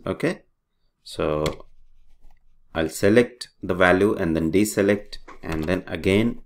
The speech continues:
print the size, okay, of the list. So this is just to show you how, you know, this all will work and how you can select and deselect from,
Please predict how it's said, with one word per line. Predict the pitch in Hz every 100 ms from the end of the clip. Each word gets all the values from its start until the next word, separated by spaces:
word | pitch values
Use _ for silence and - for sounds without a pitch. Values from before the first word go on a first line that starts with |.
| -
print | 123 160 185 - _ _ _ _
the | -
size, | - - 73 - - _ _ _ _
okay, | 85 87 120 -
of | _ _ -
the | 73
list. | - - - - - - _ - - - - - - - - - - - - - - - -
So | -
this | 104 131
is | 127
just | 123 -
to | 131 120 107
show | - - 107
you | 101 95 135 185 - -
how, | - 92 90 92 98 95 -
you | 92
know, | 87 98 104 - _ _ _ -
this | 90 87 80 - - - - - - - _
all | 87 85 82
will | 82 80 78 - - - -
work | 90 85 104 165 - - _
and | 87 85 80 82 80 80 -
how | - 92
you | 90 85
can | 82 85 82 80
select | 98 90 87 -
and | 85
deselect | 87 90 85 82 -
from, | 80 80 80